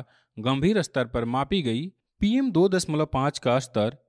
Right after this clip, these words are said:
छह सौ पचपन दशमलव शून्य सात तक पहुंच गया।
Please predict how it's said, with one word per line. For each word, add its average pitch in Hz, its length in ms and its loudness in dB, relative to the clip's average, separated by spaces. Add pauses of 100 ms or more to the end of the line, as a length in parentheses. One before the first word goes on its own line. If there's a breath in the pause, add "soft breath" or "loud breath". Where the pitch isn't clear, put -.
छह 196 180 0
सौ 208 180 -2
पचपन 156 420 -4
दशमलव 123 440 -2
शून्य 170 360 -2
सात 120 340 0
तक - 200 -8
पहुंच 104 260 -4
गया। 101 260 -2